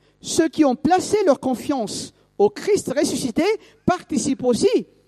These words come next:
à sa résurrection. Et dans sa lettre aux Romains,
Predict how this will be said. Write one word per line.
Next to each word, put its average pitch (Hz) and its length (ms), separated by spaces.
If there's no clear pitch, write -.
à 190 80
sa - 140
résurrection. 262 720
Et 233 140
dans 285 140
sa 302 200
lettre 311 320
aux 269 140
Romains, 359 320